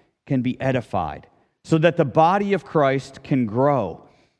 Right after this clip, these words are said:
And if, if you read the rest of those verses, that it's some complicated language, and again, we won't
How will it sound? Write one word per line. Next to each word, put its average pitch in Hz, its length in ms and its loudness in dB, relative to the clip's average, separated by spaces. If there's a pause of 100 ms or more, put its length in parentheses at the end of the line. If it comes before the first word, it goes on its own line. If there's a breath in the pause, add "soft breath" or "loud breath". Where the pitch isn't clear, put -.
(100)
And 175 180 2
if, - 300 -4
if 175 160 -2
you 175 100 0
read 208 380 0
the 160 100 4
rest 165 320 0
of 139 140 0
those 131 240 2
verses, 110 600 0
that 139 260 -2
it's - 200 -6
some - 260 -2
complicated 165 800 0
language, 135 540 0
and 110 140 -2
again, 120 420 -2
we 120 100 0
won't 135 380 -2